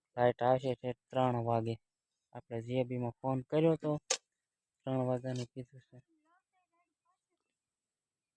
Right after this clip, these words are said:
હાલો મિત્રો, બે વાગી ગયા છે ને આપણે આવી ગયો છે લાઈટ,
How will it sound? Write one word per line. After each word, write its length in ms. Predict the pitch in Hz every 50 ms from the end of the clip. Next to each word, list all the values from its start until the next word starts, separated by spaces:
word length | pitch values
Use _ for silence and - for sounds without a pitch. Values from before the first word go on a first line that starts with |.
| _ _ _ _ _ _ _ _ _ _ _ _ _ _ _ - - - - 139
હાલો 200 | 151 180 196 196
મિત્રો, 300 | 185 170 170 165 170 165
બે 360 | 151 160 165 180 180 175 170 165
વાગી 300 | 170 175 185 175 185 175
ગયા 140 | 165 156
છે 140 | 147 - 160
ને 80 | 156 156
આપણે 260 | 156 156 - 151 147
આવી 200 | 147 151 156 -
ગયો 140 | - - -
છે 160 | - - - - - - - - - - - - -
લાઈટ, 180 | - 143 160